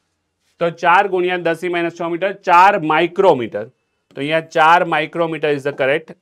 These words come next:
answer. આન્સર આવી ગયો ચાર માઇક્રોમીટર. અહીંયા એ જ જોતું હતું કેટલા માઇક્રોમીટર છે.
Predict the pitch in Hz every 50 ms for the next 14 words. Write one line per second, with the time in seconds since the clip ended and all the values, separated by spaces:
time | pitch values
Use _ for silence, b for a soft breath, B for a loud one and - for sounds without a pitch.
0 | - 147 147 139 135 131 - 113 98 104 _ _ _ _ - - 131 139 135 156
1 | 143 139 139 139 160 196 277 - _ _ _ _ _ _ _ _ _ _ _ _
2 | - 143 143 147 160 165 143 143 131 131 127 131 143 135 151 220 - _ _ _
3 | 127 135 139 131 - 107 104 104 _ - 135 139 151 160 160 160 170 185 180 160
4 | 170 160 160 156 160 160 151 147 139 156 151 151 147 143 151 147 151 143 139 143
5 | 139 139 160 170